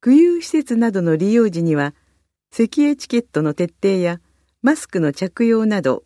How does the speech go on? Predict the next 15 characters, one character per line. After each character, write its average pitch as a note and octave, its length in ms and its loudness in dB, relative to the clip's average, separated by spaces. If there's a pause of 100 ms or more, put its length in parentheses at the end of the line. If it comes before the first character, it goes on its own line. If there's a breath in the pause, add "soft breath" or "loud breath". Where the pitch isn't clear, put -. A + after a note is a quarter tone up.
(160)
ご E3 120 -4
協 D4 200 0
力 C#4+ 300 0
を C4 40 4
お A#3+ 40 4
願 E3+ 280 -2
い D3 60 -4
し - 120 -10
ま C3+ 140 -4
す。 - 200 -18 (2250)
一 - 280 0
人 C#4+ 200 4
親 B3+ 200 2
家 A#3 200 -2
庭、 C#3+ 280 2